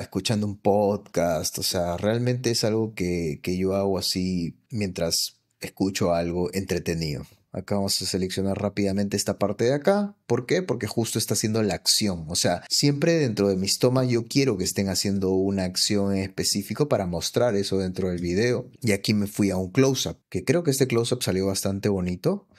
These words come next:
Entonces cuando levanta la mirada, esa es la acción que tiene designada dentro de la toma. Entonces ahí selecciono.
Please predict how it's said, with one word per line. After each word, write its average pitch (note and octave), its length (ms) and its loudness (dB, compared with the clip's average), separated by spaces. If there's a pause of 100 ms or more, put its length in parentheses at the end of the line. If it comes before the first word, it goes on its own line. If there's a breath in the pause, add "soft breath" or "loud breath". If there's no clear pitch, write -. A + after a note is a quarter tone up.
(480 soft breath)
Entonces F#2+ 320 -4
cuando F#2+ 260 0
levanta A#2+ 480 2
la A#2 120 2
mirada, B2+ 680 2
esa G#2 240 -2
es G2 60 0
la G2 60 -2
acción B2+ 440 0
que B2+ 100 2
tiene A2 260 0
designada G#2+ 680 0
dentro F#2+ 440 0
de F2+ 380 -2 (280 loud breath)
la G2 160 -2
toma. E3 520 0 (140)
Entonces D#2+ 440 -6
ahí F2+ 380 -4 (560)
selecciono. F2+ 800 -4